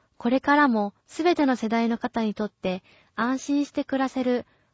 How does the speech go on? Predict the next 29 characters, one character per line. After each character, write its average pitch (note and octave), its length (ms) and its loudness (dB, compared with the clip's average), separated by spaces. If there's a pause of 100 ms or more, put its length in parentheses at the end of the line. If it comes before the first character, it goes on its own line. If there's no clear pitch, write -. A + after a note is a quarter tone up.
そ C4 220 0
ん C#4+ 60 2
な D#4 100 2
場 D4+ 120 2
所 D#4 120 -2
で D4+ 160 2
あ C4 80 0
り C4+ 100 -2
続 D#4 240 -8
け D#4+ 120 -4
て B3 100 -4
ほ G#3 120 -8
し C4+ 200 -2
い A#3 60 0
な A#3+ 100 0
と - 140 -6
思 G3+ 240 -4
っ - 40 -8
て A#3 200 -2
お G3+ 80 -2
り G3 100 -6
ま F#3 200 -8
す。 - 220 -20 (580)
市 - 120 -18
政 B3+ 320 2
二 G#3+ 140 0
十 C4 160 -2
周 D4 340 -2
年、 G3+ 300 -4